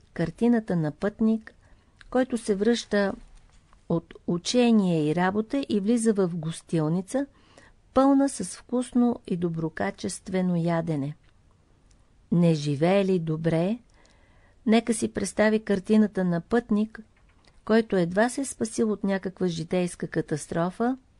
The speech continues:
и се отбива в гостилницата да се подкрепи, но нищо не,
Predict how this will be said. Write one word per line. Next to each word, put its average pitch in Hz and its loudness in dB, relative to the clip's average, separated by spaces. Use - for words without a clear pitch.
и 269 -2
се - -2
отбива 220 2
в 185 -2
гостилницата 208 0
да 170 -6
се - -6
подкрепи, 185 -4
но 175 4
нищо 240 2
не, 208 4